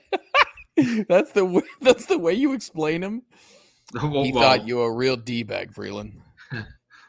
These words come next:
Speaker 2: Well, that's
Speaker 1: Would
Speaker 2: kinda, kinda, that's kinda,
Speaker 1: I
Speaker 2: ha-, ha-,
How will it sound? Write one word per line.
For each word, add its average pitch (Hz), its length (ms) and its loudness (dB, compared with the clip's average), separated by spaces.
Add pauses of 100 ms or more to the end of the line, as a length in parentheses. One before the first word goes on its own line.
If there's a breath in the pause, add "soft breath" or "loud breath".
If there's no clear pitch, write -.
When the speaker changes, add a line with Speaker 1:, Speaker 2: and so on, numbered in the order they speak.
Speaker 2:
Well, 104 120 -6
that's 117 200 -4
Speaker 1:
Would 147 120 0
Speaker 2:
kinda, 113 340 0
kinda, 110 380 -8 (840)
that's - 160 -10
kinda, 110 240 -4
Speaker 1:
I 120 80 0
Speaker 2:
ha-, 110 280 -6 (140)
ha-, - 160 -14